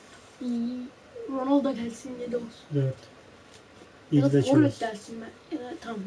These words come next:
Speaker 1: yedi olsun ya, yedi. Hadi be. Hadi Ronaldo be.
Speaker 2: Hadi be. Vamos
Speaker 1: Hadi Ronaldo.
Speaker 2: Ronaldos, vamos Ronaldos. Bismillah, bismillah, bismillah, bismillah.
Speaker 1: Hadi
Speaker 2: Allahu
Speaker 1: Ronaldo.
Speaker 2: Ekber, Allahu Ekber.
Speaker 1: Ronaldo.
Speaker 2: La ilahe illallah.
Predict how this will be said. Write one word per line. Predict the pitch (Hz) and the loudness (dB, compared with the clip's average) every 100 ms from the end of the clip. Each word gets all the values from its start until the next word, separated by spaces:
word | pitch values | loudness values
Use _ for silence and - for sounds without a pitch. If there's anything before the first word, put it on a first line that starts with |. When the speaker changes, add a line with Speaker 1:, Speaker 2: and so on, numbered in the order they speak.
| 220 214 | -10 -10
Speaker 1:
yedi | 220 | -10
olsun | 202 - 220 | -10 -12 -14
ya, | 190 190 226 | -14 -14 -14
yedi. | 214 202 - - - - - - - - - - | -14 -14 -20 -20 -20 -20 -20 -20 -20 -20 -18 -10
Hadi | 240 220 220 | -8 -6 -6
be. | 220 202 - - - - - - - - - - 285 | -6 -8 -18 -20 -20 -20 -20 -20 -20 -20 -20 -14 -6
Hadi | 269 | -4
Ronaldo | 269 262 262 254 247 | -4 -6 -6 -6 -4
be. | 240 254 254 240 - - - - - - - - - | -2 0 -2 -4 -14 -20 -20 -20 -20 -20 -20 -20 -4
Speaker 2:
Hadi | 139 127 | 0 2
be. | 123 120 131 | 4 2 2
Vamos | 139 135 135 | 2 2 2
Speaker 1:
Hadi | |
Ronaldo. | - 139 | 0 0
Speaker 2:
Ronaldos, | 135 131 123 120 147 | 2 2 0 -2 0
vamos | 143 135 135 - | 0 0 -4 -4
Ronaldos. | 131 127 123 135 - | -2 -2 -4 -12 -14
Bismillah, | - - 143 139 131 | -14 -6 -2 -2 -4
bismillah, | - - 139 - | -10 -8 -6 -8
bismillah, | - - 139 - | -12 -8 -8 -8
bismillah. | - 151 143 - - - - - - | -12 -6 -6 -6 -18 -20 -20 -10 2
Speaker 1:
Hadi | 139 | 4
Speaker 2:
Allahu | 139 139 135 | 6 4 4
Speaker 1:
Ronaldo. | 135 135 135 | 2 0 0
Speaker 2:
Ekber, | 143 | 0
Allahu | 135 135 139 139 131 | 0 0 0 0 0
Ekber. | 127 - 143 143 - - - - - - - | -2 -2 -2 -2 -8 -18 -16 -16 -16 -10 -2
Speaker 1:
Ronaldo. | |
Speaker 2:
La | 135 127 127 127 127 135 | 2 2 2 2 0 0
ilahe | 143 147 143 139 143 | 0 0 0 0 0
illallah. | 143 160 165 147 147 143 143 143 143 143 139 | -2 -2 -4 -4 -4 -4 -2 -2 0 0 -2